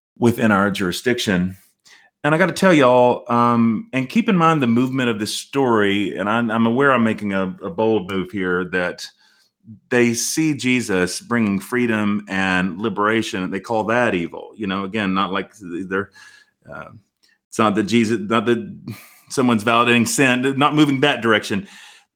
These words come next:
They're seeing Jesus bring freedom and willfully calling something else. I think I just can't get over the extent to which people are just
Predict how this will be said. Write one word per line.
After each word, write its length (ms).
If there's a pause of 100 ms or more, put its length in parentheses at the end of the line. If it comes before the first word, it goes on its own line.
(280)
They're 460
seeing 400
Jesus 320
bring 300
freedom 720 (480)
and 560
willfully 460
calling 460
something 380
else. 440 (580)
I 60
think 440 (760)
I 80
just 540
can't 360
get 140
over 560 (1400)
the 320
extent 640
to 100
which 260
people 380
are 520 (1500)
just 300